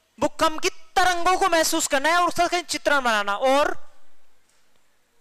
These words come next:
तीन यंत्र ये पड़े, यूं जाने वाली आने वाली गैल्वेनोमीटर धारा की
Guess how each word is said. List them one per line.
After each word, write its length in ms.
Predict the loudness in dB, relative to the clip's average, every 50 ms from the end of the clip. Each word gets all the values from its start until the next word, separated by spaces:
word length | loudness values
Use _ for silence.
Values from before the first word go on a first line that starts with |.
| -20 _ -20 -20 _ -20 -20 -20 -20 _ _ _ _ _ _ _ _ _ _ _ -2
तीन 220 | 0 0 0 0
यंत्र 300 | 0 -2 -2 0 0 0 2
ये 100 | 2 2
पड़े, 260 | 2 2 2 2 2 2 0 -4 -6 -8 -10 -12 -12 -12 -12 -12 -14 -16 -18 -20 _ _ _ -20 -20 -20 -20 -20 -20 -20 _ _ _ _ -16
यूं 260 | -10 -4 -2 -2 0
जाने 300 | 2 2 2 2 2 2
वाली 400 | 2 2 2 2 2 0 0 -2 -4 -8 -8 -4 -2
आने 240 | 0 2 2 2
वाली 560 | 2 2 2 2 2 0 -2 -2 -4 -8 -12 -14 -14 -14 -12 -14 -14 -18 -20 -20 _ _ _ -20 -20 -20 -20 -20 -20 -20 -20 -20 _ _ _ _ _ _ _ _ _ _ _ _ _ _ _ _ _ _ _ _ _ _ _ _ _ _ _ _ _
गैल्वेनोमीटर 680 | -2 0 2 4 4 4 2 2 2 0 0 0 -2 0 2
धारा 280 | 2 4 4 2 2 2
की 220 | 0 0 2 2